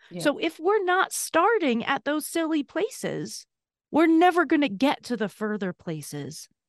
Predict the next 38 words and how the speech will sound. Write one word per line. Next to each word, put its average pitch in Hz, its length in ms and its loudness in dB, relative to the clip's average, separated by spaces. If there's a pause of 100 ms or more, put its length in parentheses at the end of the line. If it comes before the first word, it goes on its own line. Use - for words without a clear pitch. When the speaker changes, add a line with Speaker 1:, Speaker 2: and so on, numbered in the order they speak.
(240)
Speaker 2:
because 262 280 4 (120)
you 233 200 4
can't 349 520 -2
Speaker 1:
Mm. 165 40 -18 (300)
Speaker 2:
set - 500 0
a 214 120 -2
boundary 208 800 -2 (280)
with, 247 500 0 (680)
you 240 180 2
know 320 120 2
the 349 120 2
difference. 202 580 -4 (100)
Do 226 120 -4
you 302 60 2
have 427 80 -2
a 453 60 0
dog? 170 420 -4 (640)
Speaker 1:
Yeah. 226 280 -2 (680)
Speaker 2:
So, 302 160 2
you 302 140 2
know, 453 200 6
when 330 200 2
you're 285 140 0
walking 226 440 0
with 247 120 -4
your 226 120 0
dog 175 320 0 (260)
and 233 160 -2
they're 240 100 -2
trying 302 260 0
to 254 100 -4
pull 254 260 -2
you 240 160 -2
to 226 140 -4
go 208 180 2
to 196 80 -4
the 190 120 -2
left, 175 420 -8